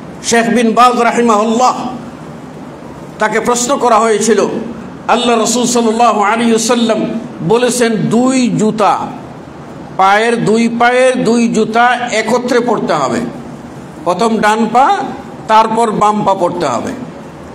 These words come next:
এক জুতা পরে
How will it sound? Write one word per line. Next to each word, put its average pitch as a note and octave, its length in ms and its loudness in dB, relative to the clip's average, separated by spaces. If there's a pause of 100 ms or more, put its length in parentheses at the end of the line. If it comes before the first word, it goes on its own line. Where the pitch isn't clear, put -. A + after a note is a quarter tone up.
(1120)
এক A#3 360 2
জুতা B3+ 300 2
পরে B3 600 4